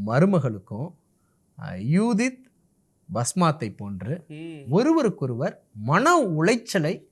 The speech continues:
Speaker 1: மனநோவை ஏற்படுத்தக்கூடிய நபராக
Speaker 2: இருக்கக்கூடாது.
Speaker 1: இருக்கக்கூடாது.
Speaker 2: ஆமா.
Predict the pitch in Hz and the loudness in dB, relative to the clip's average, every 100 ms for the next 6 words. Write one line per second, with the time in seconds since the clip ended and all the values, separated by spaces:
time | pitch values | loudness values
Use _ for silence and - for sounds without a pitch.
0 | _ _ _ - 107 156 254 339 247 165 | _ _ _ -10 4 6 8 6 4 2
1 | 151 - 123 185 - 185 156 143 135 127 | 0 -2 -2 -2 0 -2 0 -4 -6 -6
2 | 120 110 113 156 139 - 220 - _ - | -6 -6 0 2 2 -2 -8 -12 _ -12
3 | 147 131 139 139 165 95 95 95 92 95 | -4 -4 -2 -6 -8 -10 -12 -12 -12 -12
4 | 92 123 117 | -12 -16 -20